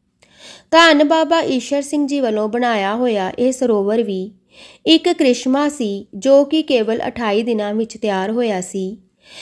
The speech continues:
ਅਤੇ ਪੂਰਨਮਾਸ਼ੀ ਵਾਲੇ ਦਿਨ ਇੱਥੇ ਬੇਅੰਤ ਸੰਗਤਾਂ ਨੇ ਇਸ਼ਨਾਨ ਕੀਤਾ ਤੇ ਸਭ ਦੇ ਮੁਖ ਤੇ ਇਹੀ ਗੁਰਬਾਣੀ ਦੇ ਬਚਨ ਸਨ, "ਰਾਮਦਾਸ ਸਰੋਵਰ ਨਾਤੇ, ਸਭ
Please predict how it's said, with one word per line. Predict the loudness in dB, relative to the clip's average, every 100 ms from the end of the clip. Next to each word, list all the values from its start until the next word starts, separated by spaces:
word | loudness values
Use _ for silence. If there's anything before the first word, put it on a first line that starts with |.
| -12 0 2
ਅਤੇ | 4 2
ਪੂਰਨਮਾਸ਼ੀ | 4 4 4 4 2 0 -2 -2
ਵਾਲੇ | 0 0 0
ਦਿਨ | -2 -4 -6 -6 -6
ਇੱਥੇ | -2 -2
ਬੇਅੰਤ | 2 2 2 -2
ਸੰਗਤਾਂ | -4 -4 -2 -4 -2
ਨੇ | 0 -2
ਇਸ਼ਨਾਨ | -2 -4 -2 -2 -4
ਕੀਤਾ | -6 -8 -6 -8 -10 _ _ -20 -20 -8 2
ਤੇ | 2
ਸਭ | 4 4 4 2
ਦੇ | 0
ਮੁਖ | 2 0 0
ਤੇ | 0
ਇਹੀ | 2 0 -2 -2
ਗੁਰਬਾਣੀ | -2 0 0 -2 -4 -2
ਦੇ | 0
ਬਚਨ | 2 0 -4 -8
ਸਨ, | -8 -12 -12 -16 _ _ _ _ _ _ 0
"ਰਾਮਦਾਸ | 4 6 4 2 2 2 2 2 -2 0
ਸਰੋਵਰ | 2 2 2 -2 -2
ਨਾਤੇ, | -2 -4 -6 -6 -4 -4 -6 -10
ਸਭ | -4 0